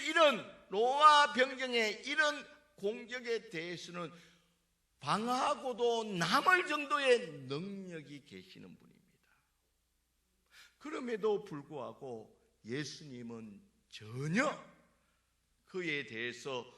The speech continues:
방어하는 것이 아니라 그 수치와 멸시를 그대로 다 받으셨다는 겁니다. 예수님이 십자가에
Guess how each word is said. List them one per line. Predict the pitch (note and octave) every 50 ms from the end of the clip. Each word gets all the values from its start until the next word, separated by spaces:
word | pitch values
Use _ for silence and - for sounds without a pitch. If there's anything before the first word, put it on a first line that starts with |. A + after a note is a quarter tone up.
| _ _ _ _ _ _ _
방어하는 | - G2 G#2 A#2 A#2 A#2 A#2 A2 A#2 A#2+ A#2+ A#2+ A#2 A2+
것이 | A2 A2 G2+ - G#2+
아니라 | F2+ F2 F#2 F#2+ G2 F#2 F2+ F2 _ _ _ _ _ _ _
그 | _ D3+ D#3+ F3+ G3 G3+ G3 G3 - - - -
수치와 | - - - - - G#3 - _ - - - F3+ D3 C#3+ D3 C#3+ C#3 C#3 C#3 C3+ C#3 - _ _ _ _
멸시를 | - A#2 A#2+ A#2+ C3 B2+ B2 - - - B2 A#2+ A#2+ A#2 A2+ A#2 A#2
그대로 | - A2 F#2+ B2 B2+ A#2 A#2 A2 A2+ A2+ _ _ _ _ _ _
다 | - G#2 G#2+ A#2+ D3 E3 F3 B3 B3+ C4+ C4+ - - - - -
받으셨다는 | A#3 G#3+ - - - - - - _ _ _ _ _ _ _
겁니다. | _ _ _ _ _ _ _ _ _ _ _ _ _ _ _ _ _ _ _ _ _ _ _ _ _ _ _ _ _ _ _ _ _ _ _ _ _ _ _ _ _ _ _ _ _ _ _ _ - - - - - _ -
예수님이 | D3+ F3+ F3 - D#4+ - D#4+ C#4+ B3+
십자가에 | - - C#4 - - - C#4+ C4 A#3+ A3 G#3 G3+ F#3+ E3+ D3+ C3 G#2+